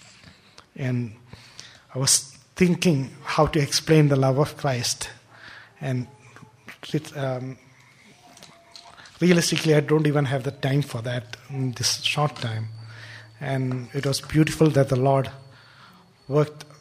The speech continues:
uh, talked about the love of Christ throughout the worship today. And so we know it. Hmm? If we have not reached it, let's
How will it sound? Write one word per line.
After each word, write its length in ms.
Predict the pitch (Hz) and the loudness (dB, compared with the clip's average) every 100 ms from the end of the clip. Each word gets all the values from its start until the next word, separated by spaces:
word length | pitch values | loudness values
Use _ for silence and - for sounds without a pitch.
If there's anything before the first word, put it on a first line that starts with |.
| - _ - | -20 _ -14
uh, 60 | - - - _ - - | -14 -14 -20 _ -20 0
talked 300 | 160 - 156 | 2 2 0
about 260 | 139 139 | 0 0
the 80 | 135 | 0
love 220 | 127 131 | 0 0
of 180 | 131 - | -4 -8
Christ 380 | - 131 123 - | -6 -4 -4 -6
throughout 440 | 160 165 143 117 - - - - _ | -6 -2 -2 -2 -8 -10 -16 -20 _
the 200 | 131 123 107 131 | -14 -14 -12 -6
worship 480 | 143 131 - 113 - - | -4 -4 -6 -8 -12 -14
today. 320 | 127 123 123 - - - - - - - - _ _ - | -12 -10 -12 -16 -20 -20 -20 -20 -18 -18 -20 _ _ -8
And 280 | 127 117 113 - - - _ - - - - - - _ - | -6 -6 -8 -16 -20 -20 _ -20 -20 -20 -20 -20 -20 _ -16
so 240 | - 240 | -8 -2
we 120 | 208 | 0
know 240 | 214 208 151 | 4 4 2
it. 280 | 110 - - - - - _ - - - _ _ | -2 -6 -8 -16 -20 -20 _ -20 -20 -20 _ _
Hmm? 180 | 180 190 175 - | -12 -12 -12 -12
If 160 | 143 165 | -8 -6
we 80 | |
have 200 | 104 143 - - - - - _ - _ _ _ - 147 | -4 -4 -6 -16 -18 -20 -20 _ -20 _ _ _ -8 2
not 320 | 139 - - | 4 2 -2
reached 280 | 151 - 202 | -2 -2 -6
it, 160 | 185 - - - | -8 -12 -20 -12
let's 340 | 131 131 - | -6 -2 -2